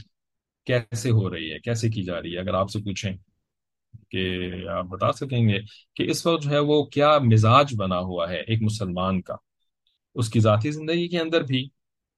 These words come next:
और उसकी इज्तिमाई जिंदगी में भी, या, या मुसलमानों की इज्तिमाई जिंदगी में भी, हमारा इस वक्त मिजाज क्या बन गया है?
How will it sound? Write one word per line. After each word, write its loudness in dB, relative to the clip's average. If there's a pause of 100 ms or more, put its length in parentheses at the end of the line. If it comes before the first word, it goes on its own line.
और 2
उसकी -2 (480)
इज्तिमाई 2
जिंदगी 0
में -12
भी, -20 (840)
या, 2
या 2
मुसलमानों 2
की -8
इज्तिमाई -4
जिंदगी -8
में -10
भी, -8 (680)
हमारा 4
इस -4
वक्त -2
मिजाज 2 (220)
क्या 2
बन -6
गया -14
है? -20